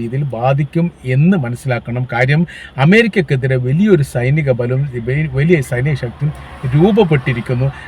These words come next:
അത് റഷ്യയുടെയും ഇറാൻ്റെയും കൊറിയയുടെയും ചൈനയുടെയും ഒക്കെ നേതൃത്വത്തിലാണ് അതുള്ളത്.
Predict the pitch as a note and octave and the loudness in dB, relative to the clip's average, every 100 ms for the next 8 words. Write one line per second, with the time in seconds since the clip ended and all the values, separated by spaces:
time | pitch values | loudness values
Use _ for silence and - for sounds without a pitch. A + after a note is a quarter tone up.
0 | - C3 C#3+ C3+ - D#3+ D3+ C#3+ C#3+ F3+ | -2 0 2 0 0 0 2 2 2 0
1 | C3 B2+ D3 C#3+ C#3 C3+ E3+ D#3+ B2+ C3+ | 0 2 2 2 0 0 -2 -2 -2 2
2 | D#3+ C3+ B2 C#3+ F3 - - - C#3 E3+ | 2 2 0 0 -2 -4 -10 0 4 6
3 | E3+ C#3+ C3+ C3 B2+ C3 D#3 C#3 C3+ C3 | 4 2 0 0 2 2 2 0 0 0
4 | B2 A#2+ A#2+ B2 B2+ | 0 -2 -2 -2 0